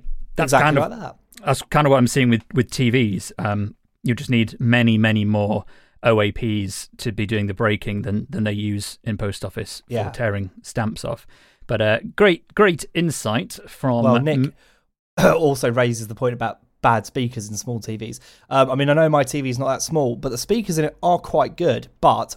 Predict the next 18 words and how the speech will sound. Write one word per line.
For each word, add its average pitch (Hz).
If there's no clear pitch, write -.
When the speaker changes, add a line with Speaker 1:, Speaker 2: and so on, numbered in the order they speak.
Speaker 2:
only 127
for -
dialogue. 117
So 131
Speaker 1:
Hmm. 123
Speaker 2:
they've, 135
they've 143
obviously 147
learned 127
that 123
what 131
people 123
want 123
to 120
hear 123
is 110
the 120
talking. 120